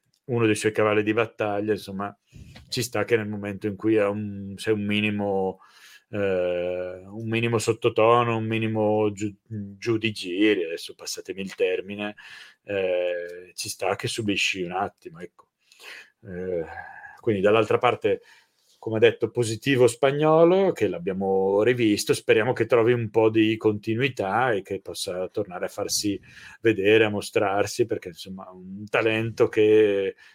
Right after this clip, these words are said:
il talento è lì da vedere e, e,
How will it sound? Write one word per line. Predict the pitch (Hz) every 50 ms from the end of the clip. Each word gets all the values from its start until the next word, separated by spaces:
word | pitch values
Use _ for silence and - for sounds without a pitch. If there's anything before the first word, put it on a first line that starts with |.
| _ _
il | - 120 107 -
talento | 120 117 120 120 120 110 117
è |
lì | 113 120 117
da | 107 110
vedere | 107 127 127 123 113 104 104 104 101 104 113 123 123 104 92 90 87 90 87 87 85 85 85 82 76
e, | 78 73 87 87 87 85 82 80 - - - _ _ _ _ _ - - - - - _ _ _ _ _
e, | _ 98